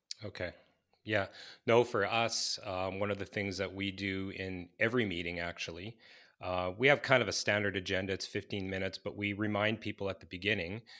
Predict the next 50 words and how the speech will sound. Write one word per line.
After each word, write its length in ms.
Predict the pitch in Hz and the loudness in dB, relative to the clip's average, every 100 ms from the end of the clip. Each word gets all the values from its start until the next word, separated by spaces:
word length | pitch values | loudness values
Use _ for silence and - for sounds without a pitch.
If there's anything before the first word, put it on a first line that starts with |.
| - - - | -20 -14 -2
that 160 | 101 | -2
we're 80 | 101 | 0
gonna 160 | 107 104 | 0 0
be 100 | 101 | 0
randomly 460 | 98 101 104 98 | 2 2 2 -2
choosing 400 | 90 - 98 95 | -2 -4 -4 -6
somebody. 500 | 87 92 87 80 87 - - - | -6 -6 -6 -6 -8 -12 -20 -14
So 180 | - 113 | -2 0
I 140 | 95 98 | 0 0
want 240 | 107 95 - | 0 0 4
everybody 440 | 120 120 110 98 | 4 6 2 2
to 60 | 95 | -2
think 240 | - 98 | -4 -8
of 120 | 90 92 | -6 -8
a 20 | |
win, 240 | 87 80 - _ | -6 -8 -10 _
personal 440 | - 117 - 135 139 | 0 0 2 0 0
or 100 | 127 | -2
professional, 560 | 156 - 98 - 98 | -4 0 0 0 -4
that 120 | 95 90 | -4 -2
happened 320 | 92 - 90 | -4 -4 -8
the 60 | 87 | -8
day 140 | 87 | -10
before, 340 | 87 85 82 | -10 -10 -10
'cause 160 | 80 104 | -8 -4
we're 100 | 113 | -2
doing 240 | 110 151 156 | 2 2 4
this 180 | 117 | 4
on 100 | 110 | 2
a 60 | 92 | -4
daily 380 | 92 101 110 98 | -2 -2 0 -2
basis. 560 | 87 101 123 - - - - - - - | -2 -2 -2 -4 -6 -8 -18 -18 -18 -2
Now, 260 | 120 113 - | 2 2 2
I'm 220 | 131 170 | 4 4
doing 280 | 147 135 120 | 4 2 4
this 200 | 110 104 | 2 -2
because 480 | - 95 110 107 98 | -6 -8 -2 -2 -2
property 460 | - 110 104 113 107 | 0 0 0 -2 -2
management 500 | 104 107 104 107 - | -2 -2 -4 -8 -6
is 140 | - | -6
tough. 340 | - 90 90 | -4 -6 -6
It's 140 | 92 - | -10 -12
difficult. 600 | - 101 - - 98 - | -6 -6 -6 -6 -4 -4
You're 120 | 92 | -8
dealing 260 | 92 95 95 | -8 -6 -6
with 140 | 98 | -6
a 40 | 95 | -4
lot 200 | 95 95 | -2 -2
of 60 | |
negativity. 800 | 92 95 92 - 107 101 87 85 | -4 -8 -8 -8 -8 -8 -10 -12